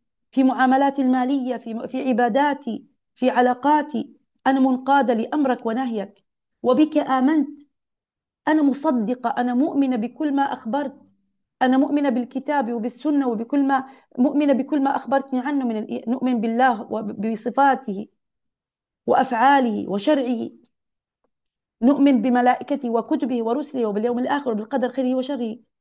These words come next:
وإليك أنبت، إذا صدقت بك وكل ما أخبرت به وأمرت ونهيت، أنا مصدقة، آمنت، وإليك أنبت، أطعت ورجعت إلى عبادتك، أقبلت عليها. وقيل معناها رجعت إليك في تدبيري، أي فوضت أمري إليك،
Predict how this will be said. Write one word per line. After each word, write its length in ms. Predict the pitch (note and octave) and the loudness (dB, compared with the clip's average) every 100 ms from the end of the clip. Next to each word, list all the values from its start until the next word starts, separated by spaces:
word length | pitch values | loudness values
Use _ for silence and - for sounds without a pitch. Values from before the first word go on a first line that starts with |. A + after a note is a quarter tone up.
| _ _ _ _ _ _ - | _ _ _ _ _ _ -4
وإليك 460 | A#3+ C#4 D4+ D#4 C#4+ | -2 2 2 0 -2
أنبت، 540 | B3+ B3+ D4 - - A3 | 0 0 -2 -6 -12 -6
إذا 200 | A3+ G#3+ | -4 -4
صدقت 440 | A#3 G#3 C4 C4 A3 | -4 -2 -2 -4 -6
بك 220 | C4+ A#3+ | -4 -4
وكل 300 | G#3+ A#3+ G#3 | -4 -4 -4
ما 140 | G#3+ | -6
أخبرت 360 | - G#3+ A3+ - | -6 -6 -6 -2
به 160 | B3 | -2
وأمرت 460 | A3 - A3+ B3+ B3+ | -2 -2 -2 -2 -4
ونهيت، 380 | G3+ G#3+ B3+ B3+ | -6 -4 -6 -6
أنا 140 | G#3 | -6
مصدقة، 680 | G#3 G3+ C4 G3+ G3+ F#3+ G#3+ | -4 -2 -2 -2 -4 -6 -2
آمنت، 300 | A3+ B3+ - - - | -2 -2 -6 -8 0
وإليك 420 | B3 C4+ D#4 - | 2 2 0 0
أنبت، 360 | B3 D4+ D#4 - | 2 0 -2 -10
أطعت 380 | G#3+ B3+ B3 A3 | -4 -4 -4 -6
ورجعت 420 | G#3+ G#3+ G#3 - | -4 -4 -8 -8
إلى 140 | G3 | -6
عبادتك، 580 | F#3 F#3 F#3 F3 - G3+ - | -6 -6 -6 -8 -12 -8 -6
أقبلت 460 | - G#3+ C#4 C4+ | 0 4 4 2
عليها. 440 | G3+ G3+ G3 F#3 - _ _ _ _ _ _ _ - | -2 0 -2 -6 -16 _ _ _ _ _ _ _ 2
وقيل 420 | A#3+ A#3+ E4 D#4 | 4 6 8 8
معناها 320 | C4+ C4 C#4 | 8 6 4
رجعت 360 | B3+ A#3+ C#4+ - | 2 2 0 -2
إليك 400 | B3+ C#4+ C#4+ C4+ | -2 -2 -2 -2
في 100 | C4 | 0
تدبيري، 760 | C4 G3+ F#3 B3+ C4 G#3 E3+ - _ _ _ _ _ _ _ - | 2 2 0 -2 -2 -4 -8 -14 _ _ _ _ _ _ _ -2
أي 100 | C#4 | 0
فوضت 500 | C#4 C4+ B3+ D#4+ - | 2 2 2 -2 -6
أمري 360 | - D4+ C4 G#3 | -4 2 2 2
إليك، 480 | F#3+ F3+ F3 - | -2 -6 -10 -16